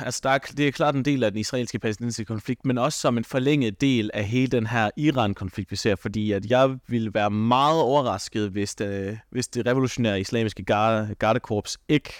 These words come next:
har en finger med i spillet her. Så jeg tror, det vi mere skal være fokuseret på, det er, det er Iran og også Yemen, fordi Houthierne i Yemen er også iransk støttet.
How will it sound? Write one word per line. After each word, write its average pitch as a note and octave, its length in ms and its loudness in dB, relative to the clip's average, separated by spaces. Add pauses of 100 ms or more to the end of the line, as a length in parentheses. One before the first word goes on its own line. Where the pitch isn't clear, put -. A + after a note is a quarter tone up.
(180)
har G2+ 100 -4
en F#2 80 0
finger G#2+ 220 0
med F#2+ 120 0
i F#2 40 -4
spillet F#2 340 -2
her. E2+ 180 -4 (680)
Så - 120 -2
jeg G#2 80 2
tror, B2+ 220 0
det D3 180 0
vi D#3+ 100 2
mere D3 200 4
skal G2 220 -4
være G2 120 0
fokuseret G2+ 480 -4
på, G2+ 200 -4 (400)
det D#3 220 4
er, G#2 300 2
det A#2 100 -2
er A#2 80 -2
Iran D3+ 480 0 (200)
og G#2+ 220 2
også - 420 -2
Yemen, G#2 300 2
fordi G#2 260 -4
Houthierne A2 640 0
i A2+ 200 0
Yemen G#2+ 200 2
er G#2+ 80 -2
også - 460 -2 (140)
iransk A2+ 380 0
støttet. G#2 400 0